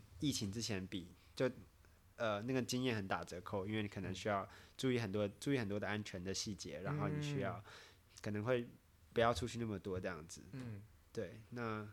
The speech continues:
Speaker 1: 所以明年应该也是会，呃，继续去，呃，不同的城市
Speaker 2: 探索。
Speaker 1: 探索，但是在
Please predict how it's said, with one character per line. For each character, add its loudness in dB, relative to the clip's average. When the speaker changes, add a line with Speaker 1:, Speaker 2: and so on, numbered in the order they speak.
Speaker 1:
所 0
以 4
明 0
年 4
应 -2
该 8
也 6
是 -4
会， 4
呃， 4
继 -2
续 -2
去， 0
呃， -2
不 0
同 2
的 2
城 -2
市 -2
Speaker 2:
探 0
索。 -2
Speaker 1:
探 6
索， -2
但 4
是 0
在 2